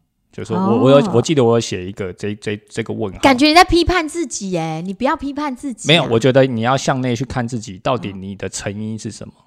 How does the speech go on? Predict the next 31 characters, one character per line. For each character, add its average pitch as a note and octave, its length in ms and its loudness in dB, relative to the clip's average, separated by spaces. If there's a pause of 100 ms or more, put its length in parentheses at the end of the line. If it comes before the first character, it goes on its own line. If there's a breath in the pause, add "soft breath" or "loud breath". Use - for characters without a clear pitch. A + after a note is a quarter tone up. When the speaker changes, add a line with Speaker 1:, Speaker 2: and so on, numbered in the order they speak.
(180)
Speaker 2:
嗯。 - 100 -12
Speaker 1:
你 - 20 -8
为 D3 180 0
什 A#2 140 -4
么 G2+ 80 -6
会 B2 80 0
产 F#2 220 -6
生 G2 160 -8
这 G2+ 100 -6
件 F#2+ 180 -10
事 G2+ 160 -16
情？ - 200 -18
Speaker 2:
哦。 F#2+ 160 -18
Speaker 1:
然 G#2+ 100 -4
后 A#2 260 -2
把 G2 160 -6
它 A2 120 -4
写 F#2 220 -6
出 A2 160 -6
来 F#2+ 100 -4
之 G2+ 100 -6
后， G#2 140 -4
你 F#2 80 -10
就 G2+ 80 -4
会 G#2+ 80 -2
发 G#2+ 160 -4
现 G#2 140 -6
说， A2 160 -6
哎， A#2+ 120 -2
其 A2+ 160 -8
实， F#2+ 300 -8